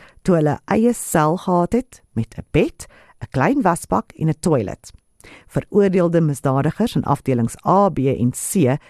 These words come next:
is in hulle selle vir drieëntwintig uur van die dag aangehou.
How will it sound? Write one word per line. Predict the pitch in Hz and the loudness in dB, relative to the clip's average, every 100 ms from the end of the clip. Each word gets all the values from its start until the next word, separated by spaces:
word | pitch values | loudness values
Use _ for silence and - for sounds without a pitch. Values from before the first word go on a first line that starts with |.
| _ - | _ -4
is | 247 - | -2 0
in | 320 | 0
hulle | 311 | 0
selle | - 220 196 196 | 0 2 2 0
vir | 202 151 | -2 -4
drieëntwintig | 131 160 190 190 - 151 160 - | -2 2 0 0 -4 -2 -4 -2
uur | 139 147 | -2 0
van | 147 | 0
die | 127 | 0
dag | 113 - | 0 -2
aangehou. | 113 127 - - - | -2 -2 -2 -4 -6